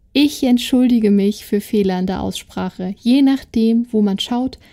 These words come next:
amerikanisch ausgesprochen, deutsch, mexikanisch oder wie die Nahuatl, kommt etwas anderes dabei raus. I try my very best, irgendwo in der Mitte.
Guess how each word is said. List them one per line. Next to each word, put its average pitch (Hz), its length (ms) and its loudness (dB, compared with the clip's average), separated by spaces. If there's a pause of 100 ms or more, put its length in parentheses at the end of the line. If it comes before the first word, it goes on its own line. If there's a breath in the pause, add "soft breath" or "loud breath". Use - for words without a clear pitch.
(300 soft breath)
amerikanisch 233 760 0
ausgesprochen, 196 840 -8 (120)
deutsch, 240 460 -4 (100)
mexikanisch 202 1040 -4
oder 208 320 -2
wie 196 400 -4
die 190 380 -4 (240)
Nahuatl, 220 840 -2 (400 loud breath)
kommt 220 480 2 (160)
etwas 214 320 -4
anderes 208 340 -2
dabei 180 280 -8
raus. - 420 -12 (100)
I 269 140 0
try 240 260 -2
my 220 180 2
very 190 260 -2
best, 220 340 -4 (240)
irgendwo 269 720 0
in 180 160 -2
der 202 160 -2
Mitte. - 380 -4